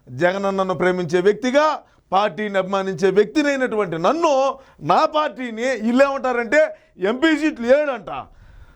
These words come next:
ఎమ్మెల్యే సీట్లు నలభై, వాడే అమ్మ నూట యాభై ఒకటి, ఆడ నలభై. ఏవిడు, ఎవడిదిరా ఇది ఈ సర్వే, అవలే సర్వేలా? ఈ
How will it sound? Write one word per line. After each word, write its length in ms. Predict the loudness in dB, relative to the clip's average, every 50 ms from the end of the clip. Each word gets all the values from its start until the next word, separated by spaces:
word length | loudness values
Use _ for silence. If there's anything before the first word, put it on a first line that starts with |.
| _ 0 2
ఎమ్మెల్యే 440 | 2 2 4 2 0 2 2 0
సీట్లు 220 | 0 -2 -6 -6 -4
నలభై, 280 | -2 0 0 0 0 0 -4 -4 -4
వాడే 400 | -2 2 2 2 2 4 2 2
అమ్మ 360 | 0 0 -4 -6 -6 -6 -4
నూట 300 | -2 0 0 2 4 4
యాభై 320 | 4 4 4 0 -2 -2
ఒకటి, 240 | -4 -4 -4 -2 0
ఆడ 160 | 0 2 2
నలభై. 420 | 2 0 0 -2 -2 -2 -4 -6 -4
ఏవిడు, 480 | -2 2 2 4 4 4 2 2 -2 0
ఎవడిదిరా 540 | 2 4 4 4 4 2 0 0 0 0 0
ఇది 500 | 0 -2 -2 -8 -10 -12 -12 -12 -10 -10
ఈ 120 | -8 -6
సర్వే, 320 | 0 0 0 2 0 0 0
అవలే 320 | 0 2 2 2 2 2
సర్వేలా? 680 | 0 -4 -12 -12 -12 -10 -6 0 2 2 2 2 0 -6 -10 _ _ _ _ _ _ _ _ -14 -10
ఈ 100 | -10